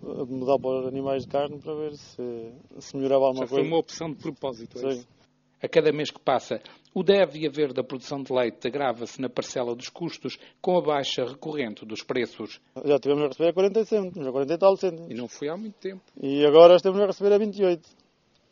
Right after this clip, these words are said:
Speaker 1: E, mas isto é o, o governo é que havia estabiliza-, a estabilizar um, um preço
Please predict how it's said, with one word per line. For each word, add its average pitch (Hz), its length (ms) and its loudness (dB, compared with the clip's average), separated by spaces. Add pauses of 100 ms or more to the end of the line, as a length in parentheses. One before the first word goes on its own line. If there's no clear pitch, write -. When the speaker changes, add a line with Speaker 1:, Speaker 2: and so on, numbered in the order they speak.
Speaker 1:
E, 135 120 -6
mas 147 160 0
isto 170 200 0
é 196 80 6
o, 190 60 6
o 156 540 0
governo 202 200 0
é 190 40 -2
que 175 60 -6
havia 175 120 0
estabiliza-, 143 480 0
a 139 80 0
estabilizar 131 500 0
um, 127 240 -8
um 135 140 -6
preço 139 360 0